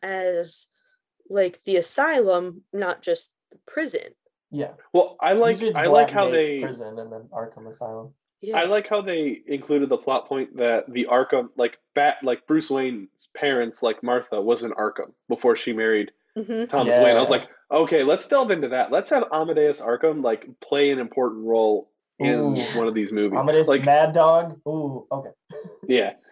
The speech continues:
Speaker 3: Uh, but actually, I saw, I saw a comment that, uh, Barry Keoghan was in, um, like, he was like, "He's in the best superhero movie of the year and the worst superhero movie of the year." I'm like,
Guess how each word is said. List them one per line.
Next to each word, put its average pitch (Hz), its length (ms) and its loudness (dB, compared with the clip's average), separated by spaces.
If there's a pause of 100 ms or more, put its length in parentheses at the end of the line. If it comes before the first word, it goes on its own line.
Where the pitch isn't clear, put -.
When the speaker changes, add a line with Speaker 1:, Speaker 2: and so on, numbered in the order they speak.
(880)
Speaker 3:
Uh, 135 200 2
but 131 220 -2
actually, 175 260 0
I 151 100 0
saw, 151 180 0
I 151 100 0
saw 196 380 0
a 143 120 -2
comment 135 500 -4
that, 131 200 0 (160)
uh, 110 420 -2
Barry 131 280 -4
Keoghan 117 440 -2
was 113 340 -2
in, 113 380 0
um, 101 500 -10 (720)
like, 123 220 2
he 151 80 0
was 127 100 0
like, 113 140 2
"He's 165 200 -2
in 156 120 4
the 117 100 2
best 185 420 -2
superhero 202 460 4
movie 202 340 2
of 196 140 2
the 202 120 -2
year 202 400 2
and 127 180 0
the 110 100 -2
worst 147 440 0
superhero 127 460 0
movie 117 340 -4
of 107 140 0
the 113 80 -12
year." 107 220 0
I'm 120 100 -2
like, 117 300 0